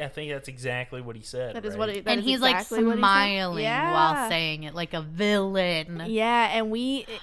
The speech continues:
Speaker 2: they take us through a roller coaster, cutting back and forth between the guys' conversation and the girls' conversation. And it is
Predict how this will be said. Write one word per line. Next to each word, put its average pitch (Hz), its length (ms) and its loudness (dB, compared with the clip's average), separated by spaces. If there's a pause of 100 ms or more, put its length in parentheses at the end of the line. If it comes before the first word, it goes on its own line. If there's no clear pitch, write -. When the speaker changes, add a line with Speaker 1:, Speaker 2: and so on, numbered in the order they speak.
(180)
Speaker 2:
they 233 240 -2
take 262 340 -4
us 240 200 -2
through 240 180 -6
a 190 60 -4
roller 202 360 -4
coaster, 196 420 -14
cutting 202 440 -10
back 190 300 -6
and 220 120 -10
forth 214 300 -4
between 202 320 -10
the 180 80 -14
guys' 208 420 0
conversation 320 1040 -6 (460)
and 254 220 -6
the 269 80 -8
girls' 208 420 0
conversation. 185 880 -10
And 202 220 -8
it 220 140 -6
is 196 380 -10